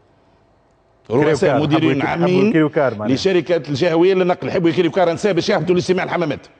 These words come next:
Speaker 2: هذه حقيقة الوضع.
Speaker 1: وشكون خلص لهم لوتيل ألفين امرأة؟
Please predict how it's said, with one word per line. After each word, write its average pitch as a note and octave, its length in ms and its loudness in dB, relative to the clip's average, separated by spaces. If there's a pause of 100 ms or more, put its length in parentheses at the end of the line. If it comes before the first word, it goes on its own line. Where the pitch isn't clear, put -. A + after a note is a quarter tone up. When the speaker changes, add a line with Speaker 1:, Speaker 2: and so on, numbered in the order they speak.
(460)
Speaker 2:
هذه F#3 220 2
حقيقة - 440 -2
الوضع. B2 260 0 (840)
Speaker 1:
وشكون C#3 240 -4
خلص C#3+ 220 -6
لهم B2 200 -2
لوتيل G#2+ 260 -8
ألفين F#2 220 -14
امرأة؟ F2+ 180 -16